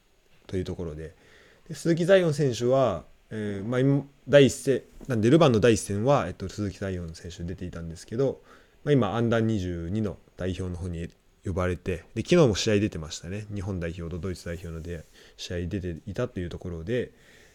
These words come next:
えー、おそらく二重川選手に、えー、出番が回ってくるだろうということで、そうですね、花の九十四年世代、えー、大谷翔平と、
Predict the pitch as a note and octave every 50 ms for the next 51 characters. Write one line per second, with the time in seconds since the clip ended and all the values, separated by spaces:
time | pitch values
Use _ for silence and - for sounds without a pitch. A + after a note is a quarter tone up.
0 | _ _ _ _ - A#2+ A2 A#2+ B2 - F3+ F3+ D3+ B2 - A#2+ A2 A2 A2+ A#2
1 | - A2 G2 F#2+ - G#2 G2+ F#2 A2 C#3 D#3 E3 D#3+ - - - _ - _ -
2 | - G#2+ G2+ F#2 A2+ G2 A2 G#2+ F#2 F2+ F#2 F#2+ G2+ G#2+ G#2 - - G2+ - -
3 | A#2 A2 E2+ D#2 D#2 F#2 F2 D#2 C#2+ - E2 E2 - - _ _ - G#2 F#2 F#2+
4 | F2 E2+ D#2 D#2+ E2+ D#2+ C#2 - - - - - - - - - - - - -
5 | - - A#2 G2 - - A2 G#2+ - - - C3+ C3 C3+ C3+ C3+ C3+ - - F3
6 | C#3 G#2+ G2 G2 F#2+ G2+ A2 A2+ A2+ G2 - B2+ G#2+ F2 D2 C#2+ - - _ _
7 | _ _ _ _ _ _ _ _ _ _ _ _ _ _ _ - - - - -
8 | - - - - - - - - - - - - - B2 G#2 G2 F#2+ F#2 F2+ F2
9 | F2 F2 F2 E2+ E2 D#2+ D#2 - _ - - - _ - - _ _ _ - G#2+
10 | - A#2 A2 G#2 - A#2 G#2 F2+ G2+ G#2 G2 - - F2+ E2 -